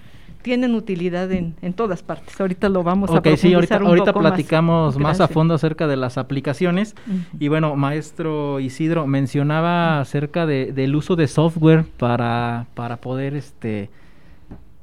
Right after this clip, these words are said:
Speaker 2: ir abordando estos temas de álgebra lineal. ¿Qué tan importante es el uso del software ya en estos tiempos, verdad? Eh,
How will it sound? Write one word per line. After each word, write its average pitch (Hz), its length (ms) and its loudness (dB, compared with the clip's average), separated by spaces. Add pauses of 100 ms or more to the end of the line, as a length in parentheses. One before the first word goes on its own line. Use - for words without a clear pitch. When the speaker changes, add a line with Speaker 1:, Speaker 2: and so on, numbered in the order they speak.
(160)
Speaker 2:
ir 160 200 4
abordando 143 500 0
estos 139 280 -4
temas 143 300 2
de 131 100 0
álgebra 135 340 -2
lineal. 143 260 -2
¿Qué 180 120 -2
tan 208 160 0
importante 156 840 -2
es 147 120 -8
el 151 140 0
uso 156 180 -6
del 127 160 -4
software 147 360 -2
ya 127 120 0
en 127 80 2
estos 127 240 -4
tiempos, 139 360 0
verdad? 143 420 -2
Eh, 117 480 -6